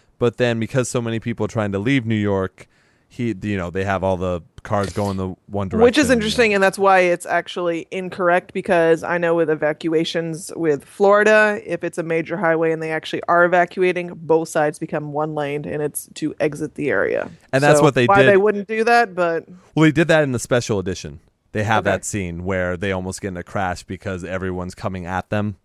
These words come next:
Speaker 2: Oh, right, right, right. I remember
Speaker 1: Yeah,
Speaker 2: that.
Speaker 1: yeah.
Speaker 2: Yeah,
Speaker 1: That's
Speaker 2: yeah.
Speaker 1: only in the special edition, though, I think.
Speaker 2: Right.
Speaker 1: Yeah, so that's where they're arguing a little bit more and all that kind of stuff. So, uh, while he's doing this, uh, Jeff Goldblum's also, like, looking up her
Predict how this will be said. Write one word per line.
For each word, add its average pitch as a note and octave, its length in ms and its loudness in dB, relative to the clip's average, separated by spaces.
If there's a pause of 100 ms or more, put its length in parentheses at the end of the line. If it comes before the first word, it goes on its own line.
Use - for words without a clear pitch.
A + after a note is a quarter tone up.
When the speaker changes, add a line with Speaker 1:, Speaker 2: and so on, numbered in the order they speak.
(160)
Speaker 2:
Oh, D4 160 6
right, D4 140 6
right, C4+ 140 6
right. A3+ 80 0
I A#3 40 -2
remember G#3+ 240 -2
Speaker 1:
Yeah, G2+ 60 4
Speaker 2:
that. F#2+ 100 2
Speaker 1:
yeah. E2 80 -4
Speaker 2:
Yeah, D#2+ 60 -6
Speaker 1:
That's C3+ 240 4
Speaker 2:
yeah. E3 60 10
Speaker 1:
only D#3+ 180 4
in D3 60 2
the C3 80 0
special A#2 360 0
edition, F#2+ 320 -6
though, E2 140 -8
I D#2+ 60 -10
think. D#2 240 -14
Speaker 2:
Right. D#3+ 160 -10 (160)
Speaker 1:
Yeah, F2 240 -6
so G#2+ 260 -2
that's A2 260 0
where G#2 340 0 (200)
they're G#2+ 160 0
arguing F#2+ 480 -2
a F2+ 60 -4
little F#2 180 -2
bit F2 160 -6
more F2 420 -4
and E2+ 140 -8
all E2 160 -8
that D#2 80 -12
kind - 160 -20
of - 80 -16
stuff. - 240 -16
So, - 280 -12 (340)
uh, F2+ 300 -2
while A#2+ 300 4
he's A#2+ 200 -2
doing A2+ 260 0
this, G#2+ 380 -2 (280)
uh, F#2 220 -2
Jeff A2 240 -2
Goldblum's G2 380 0
also, G2+ 280 -2
like, F#2+ 220 -4
looking G2+ 380 -6
up F#2+ 300 -6 (180)
her F#2+ 460 0